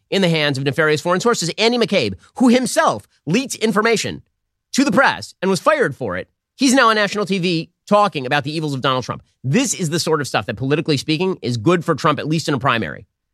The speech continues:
Now, in a general election, I don't think it's gonna help him very much because, again, everybody knows about all this stuff going in. All this is baked into the cake already. People think of Trump what they think of Trump. However, you wanna know why Republicans are rushing to Trump's defense? It's because of the double standard. It's not even because of the behavior. It's because of the double standard.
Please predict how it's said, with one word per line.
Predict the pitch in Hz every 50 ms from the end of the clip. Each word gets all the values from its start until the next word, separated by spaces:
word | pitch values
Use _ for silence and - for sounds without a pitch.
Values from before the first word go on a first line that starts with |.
| _ _ _ -
Now, | 185 170
in | 147 139
a |
general | 135 180 175 170 185 220
election, | 262 349 370 - - 233 233 233 240 226 -
I | - 185
don't | 202 196
think | 196
it's | 180 143
gonna | 170 160 147
help | 147 123 104
him | 104
very | 98 92 85
much | 82 78 60 - - 131
because, | 123 131
again, | 151 160 175 143 107 98
everybody | 143 143 156 151 147 139 131
knows | 127 143 156 170 147
about | 131 127 117 107
all | 107 107
this | 90 98 -
stuff | - 123 110
going | - 131 127 120 123 127
in. | 95 71 69 -
All | - 135 151
this | 147 131 -
is |
baked | 131 131 131 113 -
into | 127 117 101
the | 104
cake | - 139 131 - - _ -
already. | 117 123 120 127 151 196 196 - _ _ -
People | - 147 113 -
think | - 156 139
of | 110
Trump | - 156 143
what | 131 110
they | 123 117
think | 127 131
of | 123 107
Trump. | - - - -
However, | - 139 196 - 233 - - - - _ _ _ _ _ _ _ _ _ _ _
you | - 160
wanna | 220 277 269 208
know | 160 151 160 151
why | 175 156
Republicans | 151 143 120 - 165 165 180 175 127
are | 123
rushing | 117 135 139 - 160 143
to | 120
Trump's | - - 147 143 -
defense? | - 131 - 175 160 127 107 - - _ _ _ _ _ _ _ -
It's | 170 -
because | 190 233 - 277 262
of | 233 254
the | 214
double | 240 254 226
standard. | 202 - 311 311 285 170 214 101
It's | 123 -
not | 254 277 285
even | 262 254 233
because | 214 226 208
of | 185
the | 175
behavior. | 160 160 190 262 269 185 135 131
It's | 131 127
because | 156 196 196
of | 185 190
the | 185
double | 208 196 202
standard. | 190 - 226 226 185 101 64 50